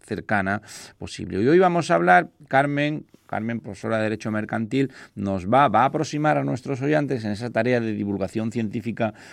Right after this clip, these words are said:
propia de esta sección. La transferencia del conocimiento pura vendrá después con Fernando Miró, en este caso hoy. Carmen nos va a hablar de la marca,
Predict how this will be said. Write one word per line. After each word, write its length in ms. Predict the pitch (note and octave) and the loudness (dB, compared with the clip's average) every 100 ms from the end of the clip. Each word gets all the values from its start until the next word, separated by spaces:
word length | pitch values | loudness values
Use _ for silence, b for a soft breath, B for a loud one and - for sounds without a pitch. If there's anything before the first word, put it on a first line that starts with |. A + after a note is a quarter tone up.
| B | B
propia 440 | - A2 A2 A#2 G#2+ | -4 -4 0 0 2
de 80 | A2 | -2
esta 400 | G#2+ A2 G#2+ - | -4 -2 -2 -4
sección. 840 | - G2+ G2+ - C3 C3 A#2+ A#2 - | -10 -8 -8 -4 0 2 2 -2 -10
La 80 | |
transferencia 540 | - - - F2 F#2 F#2+ | -20 -14 -10 -10 -8 -8
del 80 | F2+ | -8
conocimiento 680 | F#2+ E2+ F#2 F#2+ F#2 F#2+ | -10 -10 -10 -10 -10 -10
pura 320 | E2+ G2+ F#2+ | -8 -6 -6
vendrá 300 | D#2+ D2+ D#2+ | -8 -10 -12
después 440 | E2 E2 - F#2+ - b b b - | -14 -14 -10 -10 -10 b b b -18
con 160 | G#2+ | -16
Fernando 420 | F#2 D#2+ E2+ F2 | -12 -10 -6 -4
Miró, 360 | G#2 A2+ G2+ G2 | 0 2 2 0
en 140 | F2+ E2+ | -8 -10
este 180 | - | -8
caso 320 | F#2 F2 - G#2+ | -8 -8 -2 2
hoy. 220 | A2+ A2 B B B | 2 0 B B B
Carmen 260 | C#3+ F#3 | 0 0
nos 160 | F3 D#3 | 0 2
va 60 | D#3+ | 2
a 20 | |
hablar 240 | E3 D#3+ | 2 2
de 220 | D#3+ F#3+ b b b - | 2 0 b b b 0
la 300 | B2+ G#2+ - - | 2 2 -2 -10
marca, 560 | F#2+ C3+ C#3+ A2 E2+ | 2 4 4 2 -6